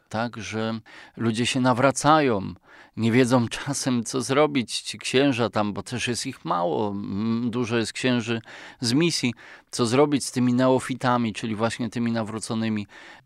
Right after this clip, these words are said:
I to było widać właśnie, to było widać tam na tym jubileuszu młodych, że z Francji jest mnóstwo, a Polaków nie było widać. Nie było widać. Może dlatego, że <laughs> nie jesteśmy też tak głośni,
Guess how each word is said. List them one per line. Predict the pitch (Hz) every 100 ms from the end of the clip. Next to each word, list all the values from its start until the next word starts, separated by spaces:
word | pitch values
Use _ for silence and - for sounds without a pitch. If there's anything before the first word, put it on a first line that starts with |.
| _ -
I | 233 226 - _
to | -
było | 190 180 185
widać | 160 254 202 95 - -
właśnie, | 98 117 - - 95 - _
to | - 190
było | 190 185 170
widać | 190 180 160 - -
tam | 160 170 165 156 143
na | 151
tym | 151 151
jubileuszu | 139 131 131 143 147 - 131
młodych, | 127 120 117 160 - - - - -
że | 135 110 135 151 151
z | 135
Francji | - - 147 151 -
jest | 143 -
mnóstwo, | 135 135 143 127 - 113 -
a |
Polaków | - 127 120 107 87 190 - _ -
nie | 240
było | 247 190 85 90 _
widać. | 98 107 104 85 - - - _ _ - - - - -
Nie | 120
było | 151 185 98
widać. | 85 90 87 - -
Może | 170 196 185
dlatego, | 180 185 180
że | 160 156 -
<laughs> |
nie | 165
jesteśmy | 160 - 131 - 135
też | 117 -
tak | 117 107
głośni, | 147 151 - 110